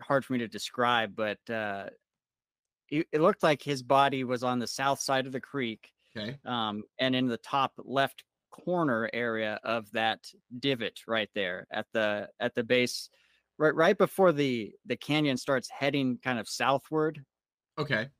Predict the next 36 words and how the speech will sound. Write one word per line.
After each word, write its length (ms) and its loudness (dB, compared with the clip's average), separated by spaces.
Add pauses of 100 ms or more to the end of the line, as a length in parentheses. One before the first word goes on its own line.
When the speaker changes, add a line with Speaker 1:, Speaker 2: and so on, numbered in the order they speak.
(120)
Speaker 1:
He 80 -4
was 140 -2 (100)
found 240 2
right 260 2
there. 440 -2 (580)
And, 420 -2
um, 500 -6 (520)
yeah. 380 0 (1400)
Speaker 2:
All 120 -2
right. 280 -6
Speaker 1:
Which 340 -2 (380)
you 120 4
could 180 2
say, 360 6
you 140 0
know, 120 4
I 160 0
mean, 160 0
I 120 -2
get 220 2 (200)
Mister 260 -8
McCullough 600 0
when 120 0
he 100 -2
was 100 -6
saying 240 -2
someone 260 -2
could 160 -8
dump 220 0
a 60 -2
body. 320 0
It's 120 -10
possible 400 -4
someone 380 -6
tossed 420 -4
a 60 -14